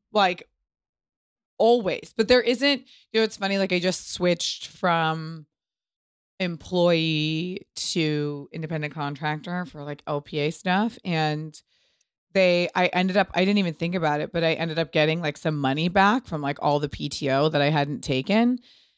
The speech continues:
And it was because, like, I would never, I've never gone on a trip and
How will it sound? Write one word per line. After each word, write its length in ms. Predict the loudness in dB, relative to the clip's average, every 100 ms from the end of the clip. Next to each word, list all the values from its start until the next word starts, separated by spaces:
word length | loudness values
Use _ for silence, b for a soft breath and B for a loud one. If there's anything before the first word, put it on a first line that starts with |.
| b
And 80 | -2
it 40 | -2
was 100 | -2
because, 220 | -4 -2
like, 160 | -2 2
I 160 | 4
would 200 | 4 2
never, 800 | 0 4 4 6 4 4 4 2
I've 220 | 4 6 6
never 440 | 4 4 2 0
gone 500 | 0 0 2 2 2
on 200 | 0 0
a 60 | -4
trip 680 | -8 -6 0 0 0 -4 -16 -16 _ _
and 640 | 0 2 2 -2 -4 -8